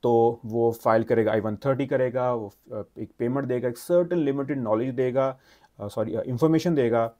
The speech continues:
जिसके बेस पर आई वन थर्टी प्रोसेस किया जाता है। और यूएससीआईएस देखती है whether जो वो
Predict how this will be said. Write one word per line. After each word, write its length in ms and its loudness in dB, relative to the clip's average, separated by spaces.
जिसके 280 0
बेस 300 2
पर 200 0
आई 160 0
वन 160 -4
थर्टी 360 -6
प्रोसेस 560 -10
किया 180 -6
जाता 300 -8
है। 160 -8
और 100 -4
यूएससीआईएस 600 -4
देखती 280 -6
है 60 -8
whether 320 0
जो 200 -4
वो 260 -6